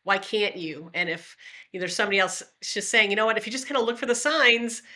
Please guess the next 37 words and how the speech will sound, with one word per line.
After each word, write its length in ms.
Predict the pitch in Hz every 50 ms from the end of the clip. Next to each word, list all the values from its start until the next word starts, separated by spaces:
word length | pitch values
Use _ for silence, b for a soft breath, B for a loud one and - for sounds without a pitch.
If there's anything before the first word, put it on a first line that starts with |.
| B B B B -
and 100 | 180 -
follow 240 | 190 185 196 208
the 80 | 214 220
path, 600 | 220 - 285 269 240 220 214 214 214 - - - - -
and 560 | 190 180 180 180 180 180 180 175 170 - - -
here's 260 | 175 175 196 208 202 208
what 140 | 214 220
I, 180 | 220 214 220 220 -
here's 220 | - 247 247 240 233
the 120 | 233 214
path 300 | 220 - 214 214 214 214
I 60 | 220 208
would 140 | 214 233
have 100 | 247 247 254
told 200 | - 254 240 240
myself," 400 | 240 233 233 254 247 247 240 240
or 140 | 220 196 175
I, 240 | 175 175 175 170 170 B B B B B B B -
or 540 | 196 185 180 175 170 170 170 170 165 - - _ _
things 180 | - 233 214 220
like 120 | 220 196 -
that, 160 | 208 202 185
I, 120 | 175 160 - -
I 80 | 196
think 180 | 196 - 254 254
that 140 | 240 220 -
could 80 | 202
be 260 | 190 190 185 185 180 -
really 420 | 185 196 190 185 180 170 - - -
a 100 | - 175
compelling 420 | 175 190 165 175 175 175 175 165 165
story, 440 | - - 156 156 170 160 160 160 160
so 320 | - - 165 160 160 156 170
we'll 100 | 214 233
just 140 | 233 226 -
kind 140 | 240 214 180
of, 160 | 170 165